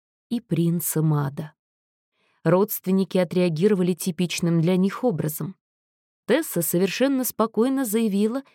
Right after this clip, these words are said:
что долгие годы тщетно пыталась выяснить личность своего отца, и что теперь, по крайней мере, насчет этого можно успокоиться.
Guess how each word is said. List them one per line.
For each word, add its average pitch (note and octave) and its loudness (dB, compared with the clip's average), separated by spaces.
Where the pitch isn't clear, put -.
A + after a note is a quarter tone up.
что - 0
долгие C4 2
годы B3+ 0
тщетно C#4 -4
пыталась A3 -2
выяснить C4 -4
личность A3+ -4
своего F3+ 2
отца, D#3+ -6
и F#3 -2
что F#3+ -2
теперь, F#3+ 0
по D#3+ -4
крайней A#3 -2
мере, A#3 -2
насчет A3+ 0
этого D4 -4
можно G#3 -2
успокоиться. - -4